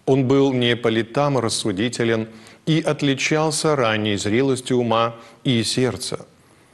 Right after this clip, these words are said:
Благоразумными речами и личным примером юный Мамонт обратил в христианство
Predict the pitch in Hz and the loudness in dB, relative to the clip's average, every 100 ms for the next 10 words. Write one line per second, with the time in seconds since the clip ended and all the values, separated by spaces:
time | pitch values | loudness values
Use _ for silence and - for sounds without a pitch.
0 | _ - 98 107 117 117 131 147 143 135 | _ -4 -2 0 0 0 0 0 0 2
1 | 123 120 135 139 143 143 147 127 117 113 | 0 0 -2 0 0 -2 -2 0 0 0
2 | 123 - 113 110 110 107 107 131 131 127 | -2 -2 -2 -2 -2 -2 0 0 0 -4
3 | 127 - - - 107 135 156 156 156 165 | -6 -18 -20 -8 -2 0 2 0 0 0
4 | 160 156 147 123 123 123 131 131 127 120 | -2 -2 -2 0 0 0 0 0 -2 -2
5 | 107 - 110 104 104 - 98 98 | -4 -2 0 0 -2 -2 -2 -4